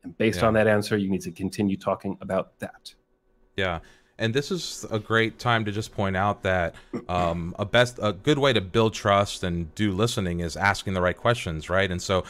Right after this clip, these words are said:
Speaker 2: Joe rattles off a bunch of questions here that are important for you to ask, but throughout the whole process, the more questions you ask,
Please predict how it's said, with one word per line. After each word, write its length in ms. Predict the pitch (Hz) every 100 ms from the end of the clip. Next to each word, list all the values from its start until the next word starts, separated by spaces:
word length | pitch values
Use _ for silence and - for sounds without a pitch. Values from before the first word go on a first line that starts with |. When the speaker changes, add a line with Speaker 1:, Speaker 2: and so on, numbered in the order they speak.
| - _
Speaker 2:
Joe 340 | 110 117 113 98
rattles 340 | 98 110 101 101
off 340 | 101 98 - 92
a 80 |
bunch 260 | 95 107 104
of 140 | 92
questions 400 | - 107 - 95
here 280 | - 98 95
that 160 | 92 87
are 60 |
important 380 | 87 - 110 90
for 60 | 104
you 60 | 92
to 80 |
ask, 340 | 98 123 101 - - -
but 100 | 104
throughout 260 | 113 113 110
the 80 | 98
whole 160 | 135
process, 720 | 123 131 147 - 90 87 - - _ _
the 80 | 104
more 200 | 110 123
questions 480 | 123 123 - 113 -
you 160 | 95
ask, 540 | 95 101 95 92 -